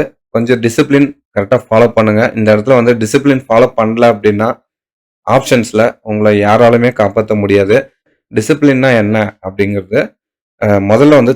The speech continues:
தெரிஞ்சுக்கோங்க. ரிஸ்-, அ, அந்த டிசிப்ளின் அப்படிங்கிறதுல நிறைய விஷயம் வந்து இருக்கு. மணி மேனேஜ்மெண்ட், ரிஸ்க் மேனேஜ்மெண்ட்,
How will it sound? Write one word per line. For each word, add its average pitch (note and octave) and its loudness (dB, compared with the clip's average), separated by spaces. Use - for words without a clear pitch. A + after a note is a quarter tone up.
தெரிஞ்சுக்கோங்க. G#2 0
ரிஸ்-, C3 0
அ, A2 4
அந்த G#2+ 2
டிசிப்ளின் D3 0
அப்படிங்கிறதுல A#2+ 0
நிறைய G#2+ 2
விஷயம் B2+ 0
வந்து A2+ 0
இருக்கு. B2+ 2
மணி A#2 -2
மேனேஜ்மெண்ட், G#2+ -2
ரிஸ்க் - -8
மேனேஜ்மெண்ட், G2 -4